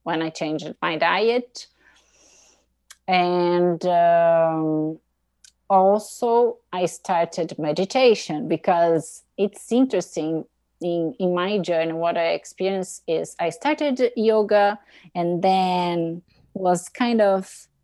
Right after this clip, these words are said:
meditation just came. And then the pranayama, that's the breathing exercises.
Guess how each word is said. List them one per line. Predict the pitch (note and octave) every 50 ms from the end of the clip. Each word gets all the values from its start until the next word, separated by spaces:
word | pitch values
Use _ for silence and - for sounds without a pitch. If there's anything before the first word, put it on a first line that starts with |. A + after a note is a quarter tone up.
| _ _ _ _ _ _ _ -
meditation | A3 A#3 C4 D4 C#4+ D#4+ D#4+ D#4 D#4 - - D#4 C#4+ C4+ C4
just | C#4 C#4+ C#4 - -
came. | - E4+ D#4+ D#4 C4+ A3+ G3 E3+ D3+ C#3+ C3+ C3 - - _ _ _ _ -
And | E3+ F3+ E3+ E3+
then | F3+ F#3 F#3 F3+ F3 E3+ E3+ E3 D#3+ D#3 D3+ D#3
the | E3 -
pranayama, | - - - C4+ C#4+ D4 D4+ D4 D4 D4 D4 D4+ D4+ C4+ A#3+ G#3+ F#3 E3+ E3 D#3
that's | D#3+ D#3+ D#3 D#3 - -
the | F3 D#3+ D#3
breathing | D#3+ F3+ F#3 A3 A#3+ A#3+ A3+ - - C4 B3 A#3+ A#3+ A#3 A3+ A3 G3
exercises. | G3+ G#3+ A3 - - - C4+ C4 C4 - D4 C#4 B3+ A#3+ A3+ G3 F3 E3 D3+ D3 D3+ D3 - - - -